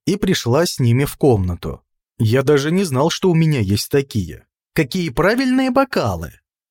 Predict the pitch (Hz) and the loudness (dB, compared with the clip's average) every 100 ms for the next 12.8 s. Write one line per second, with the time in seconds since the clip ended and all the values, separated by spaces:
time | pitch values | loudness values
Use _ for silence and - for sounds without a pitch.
0 | _ 123 127 175 156 - 131 120 147 143 | _ -2 0 0 -2 0 0 0 0 0
1 | 131 143 175 190 196 175 117 117 135 165 | -2 -2 0 2 2 2 0 0 0 0
2 | 160 117 - 78 - _ - - 175 147 | 0 -2 -4 -12 -20 _ -14 -4 -4 -2
3 | 156 143 175 160 131 110 156 240 127 104 | -2 0 2 0 -2 -2 0 2 0 0
4 | - 143 139 - 135 143 139 139 127 117 | -2 0 0 0 -4 -2 -2 0 0 -2
5 | - 156 190 - 185 202 - 185 - 190 | -4 -2 -4 -2 -2 -2 0 -2 2 0
6 | 220 240 175 165 113 - - - - _ | 2 0 0 2 0 -2 -12 -14 -20 _
7 | - 196 - 269 - - 202 208 247 202 | -4 -2 0 -4 -4 -6 -6 -4 -2 0
8 | 151 196 233 254 - 135 151 226 - 131 | 0 2 2 0 -2 -4 0 0 0 0
9 | 113 - 170 - 180 120 90 - _ - | 0 0 -2 -2 0 0 -2 -6 _ 0
10 | 147 - 127 113 143 - 220 - 143 123 | 0 2 2 4 4 2 -2 -2 -2 0
11 | 156 208 190 190 170 156 - 104 110 123 | 0 -2 0 0 0 -2 -2 0 2 2
12 | 131 120 170 - 120 69 - | 0 0 0 0 -2 -4 -16